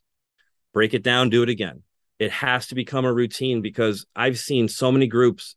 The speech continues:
at World Championships not make it to finals because of a timing penalty, which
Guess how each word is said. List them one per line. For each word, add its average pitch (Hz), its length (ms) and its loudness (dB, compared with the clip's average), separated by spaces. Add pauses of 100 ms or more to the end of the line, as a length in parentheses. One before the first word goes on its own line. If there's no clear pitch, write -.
at 101 260 -6 (120)
World 120 220 2
Championships 113 760 -4 (460)
not 110 400 2
make 120 180 2
it 120 120 -2
to 117 100 -10
finals 107 480 -2
because 104 560 -2
of 101 80 -6
a 101 80 -4
timing 107 340 -2
penalty, 80 540 -10 (480)
which 107 340 2